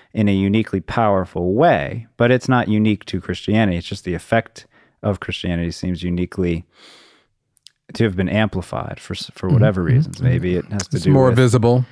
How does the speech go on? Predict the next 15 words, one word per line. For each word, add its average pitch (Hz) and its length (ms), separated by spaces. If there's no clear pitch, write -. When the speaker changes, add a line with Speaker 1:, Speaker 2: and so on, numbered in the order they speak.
Speaker 2:
uh, 131 60
Speaker 1:
and 180 200
it 220 40
might 190 200
have 180 120
to 151 60
do 151 120
with 147 100
Speaker 2:
Mm-hmm. 170 60
Speaker 1:
race, 170 400
Speaker 2:
Mm-hmm. 123 60
Speaker 1:
too. - 880
Um, 110 560
given 101 320
the, 98 300